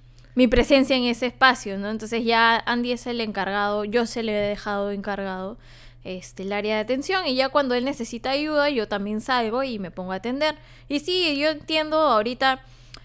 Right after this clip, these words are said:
La gente se fastidia que por la mascarilla, que no te escucho, que, que ay, que, que la distancia, ¿no? O sea, yo entiendo, la gente ahorita está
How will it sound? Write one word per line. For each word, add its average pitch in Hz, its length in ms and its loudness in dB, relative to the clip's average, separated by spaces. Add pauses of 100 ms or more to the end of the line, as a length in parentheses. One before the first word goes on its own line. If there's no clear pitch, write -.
(140)
La 269 120 0
gente 302 500 4
se 220 140 -4
fastidia 254 560 -2
que 254 180 -2
por 214 200 -4
la 202 180 -2
mascarilla, 233 1080 -2
que 208 260 -4
no 220 160 -4
te 226 100 -2
escucho, 277 1080 2
que, 208 320 -2 (360)
que 214 140 -2
ay, 254 480 6
que, 220 380 0
que 220 80 -2
la 214 160 0
distancia, 233 1000 0
¿no? 262 240 -4
O 370 40 -8
sea, 370 160 -4
yo 359 100 -4
entiendo, 381 380 -2
la 247 80 0
gente 339 220 -6
ahorita 359 240 -6
está 302 400 0